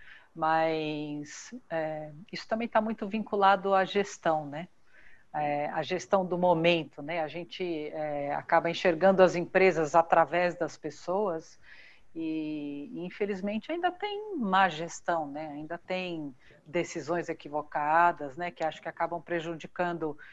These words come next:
em primeiro lugar, o seu próprio negócio e depois o ecossistema todo, né? Mas eu vejo cada vez mais essas discussões de ecossistema,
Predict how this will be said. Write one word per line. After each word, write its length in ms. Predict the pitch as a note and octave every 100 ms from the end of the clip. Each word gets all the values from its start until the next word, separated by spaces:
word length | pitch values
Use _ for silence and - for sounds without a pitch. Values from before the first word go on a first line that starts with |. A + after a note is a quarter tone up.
| - F#3+
em 100 | F#3
primeiro 560 | - G#3 G3 G3+ G#3+ G#3
lugar, 400 | F#3 F#3 F3+ D#3+
o 80 |
seu 260 | C#3+ - F3
próprio 480 | - F#3 F#3 F3+ E3
negócio 760 | D#3 C#3+ D3+ E3 F#3 - A3+ - - -
e 80 | F#3+
depois 460 | F3+ F3+ G3 G3+ G3
o 80 |
ecossistema 760 | G3+ G3+ G3 - G#3+ - G3+ G#3+
todo, 400 | G#3+ E3+ D#3+ C#3+
né? 220 | C#3+ D#3+ - - - - - - -
Mas 800 | D3+ D#3 D3+ D3+ D3 D3 - -
eu 100 | E3+
vejo 240 | G#3 G#3+
cada 220 | - G3+
vez 300 | F#3+ G3+ A#3
mais 320 | G3+ G3+ G#3
essas 360 | G#3 G3 G#3 E3+
discussões 680 | F#3 - G3 - G3 F#3 D#3+
de 160 | F3+ G3
ecossistema, 960 | G3+ G3+ - F#3+ - - F3+ F3+ G3